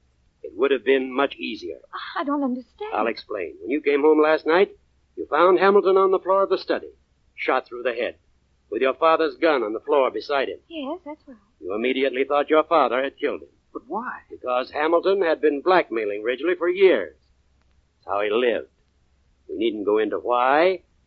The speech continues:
Speaker 1: because the suicide closes the case, and it will never be made public.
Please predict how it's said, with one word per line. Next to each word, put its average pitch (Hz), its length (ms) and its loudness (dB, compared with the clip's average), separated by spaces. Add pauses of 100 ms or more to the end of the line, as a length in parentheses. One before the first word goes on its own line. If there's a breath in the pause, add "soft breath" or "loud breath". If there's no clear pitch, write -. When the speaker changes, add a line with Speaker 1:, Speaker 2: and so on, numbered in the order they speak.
(140)
Speaker 1:
because 139 340 -2
the 156 80 -2
suicide 185 640 0
closes 175 380 -2
the 175 100 -4
case, - 460 -6 (680)
and 95 140 -10
it 107 140 -8
will 107 160 -4
never 117 240 -2
be 110 140 -6
made 101 200 -4
public. 85 300 -14